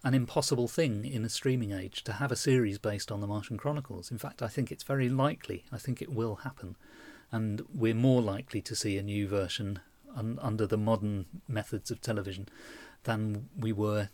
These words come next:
ten, fifteen years ago. And I think it's, it's now long enough in the past, th-, this miniseries is, is long enough in the past that most people don't know about it,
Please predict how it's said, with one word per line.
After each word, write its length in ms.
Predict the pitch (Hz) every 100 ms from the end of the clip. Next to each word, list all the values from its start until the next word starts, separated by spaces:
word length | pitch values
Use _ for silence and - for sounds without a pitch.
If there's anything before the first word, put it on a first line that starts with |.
| _
ten, 340 | - 104 104 101
fifteen 480 | 113 - 110 101
years 240 | 104 123 113
ago. 280 | 98 95 - - - - -
And 200 | 110 110
I 40 | 110
think 300 | - 117 135
it's, 220 | - - -
it's 240 | 123 - - -
now 260 | 123 120
long 300 | 120 127 135
enough 400 | 120 120 - - - _
in 180 | 147 113
the 80 | 110
past, 760 | - 147 117 107 127 - - -
th-, 180 | 131 131 -
this 180 | 135 -
miniseries 680 | 120 131 120 110 104 101
is, 180 | 113 104 -
is 220 | 123 107
long 240 | 117 131 113
enough 240 | 110 -
in 80 | 107
the 40 |
past 340 | 101 117 101 -
that 120 | 131
most 460 | 113 113 123 - -
people 360 | 107 - 98 98
don't 240 | 107 110
know 220 | 117 117
about 420 | 101 101 90 - 110
it, 180 | -